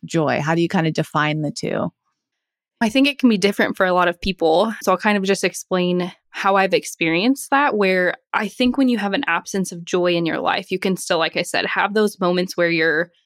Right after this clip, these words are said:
Speaker 2: smiling and you're laughing, but there's something deep down that you know is just missing. And I think a lot of people experience that maybe when they are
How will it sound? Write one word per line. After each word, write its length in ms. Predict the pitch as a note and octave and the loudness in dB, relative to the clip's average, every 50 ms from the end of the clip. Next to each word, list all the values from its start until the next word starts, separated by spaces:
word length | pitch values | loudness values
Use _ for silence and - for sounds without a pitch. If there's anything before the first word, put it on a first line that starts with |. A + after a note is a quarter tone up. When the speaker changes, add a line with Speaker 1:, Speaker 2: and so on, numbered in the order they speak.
| _ | _
Speaker 2:
smiling 580 | - - - B3+ C#4 C4+ C4+ C4+ C4+ B3+ B3 A#3+ | -12 -4 0 2 2 2 4 2 2 2 2 2
and 100 | A3+ G#3+ | 0 0
you're 160 | G3+ G3 F#3+ | 0 0 -2
laughing, 480 | F3+ F3+ E3 D#3 D#3+ G3 - A3+ A3+ A3 | -2 -2 -2 -2 -2 -2 -2 -2 -2 0
but 160 | G#3+ G#3 - | -2 -2 -2
there's 180 | G3 F#3+ F#3+ - | -2 -2 -2 0
something 380 | - G#3+ A3 G#3+ A3 G#3 G3+ | 0 0 0 0 0 -2 -2
deep 240 | F3+ F#3+ G3 F#3 F3+ | -4 -4 -6 -4 -2
down 220 | - F#3 F3+ F#3 | 0 0 0 0
that 100 | F3+ - | -2 -2
you 80 | E3 F#3 | -2 -2
know 240 | F3+ F3+ E3+ F3 F3+ | 0 0 2 2 2
is 160 | F3 F3 - | 2 0 -2
just 480 | - - E3+ E3 - - - - - _ _ _ | 0 0 0 0 -2 -6 -12 -12 -14 _ _ _
missing. 480 | - E3+ E3 D#3+ - - A#3 D4+ E4 E4 | -2 -2 -2 -2 -2 0 0 2 2 2
And 100 | D4+ B3 | 2 0
I 60 | A3+ | 0
think 180 | A3 A#3 A3+ G#3+ | 0 0 0 2
a 60 | G#3+ | 2
lot 120 | G3+ G3 | 2 0
of 80 | G3 G3+ | 0 -2
people 480 | - - - - F#3+ F#3 F3 F3 F3+ - _ _ _ _ _ - | -6 -6 -4 0 2 2 2 2 0 -2 _ _ _ _ _ -6
experience 600 | - G#3+ G#3 - B3 A#3 A#3+ B3 B3 B3+ A#3 - | -6 -6 -4 -2 -2 0 2 2 2 2 0 0
that 120 | A#3 - | 0 0
maybe 240 | - G#3 G3+ G3 G3+ | 0 0 0 0 0
when 200 | G3+ G3 G3 F#3+ | 0 2 2 2
they 180 | F#3+ F#3 F#3 F#3 | 2 0 0 0
are 540 | - - E3+ E3 F3 F3 F3 F3 E3 F3+ F3+ | 0 0 0 0 0 0 0 0 -2 -4 -6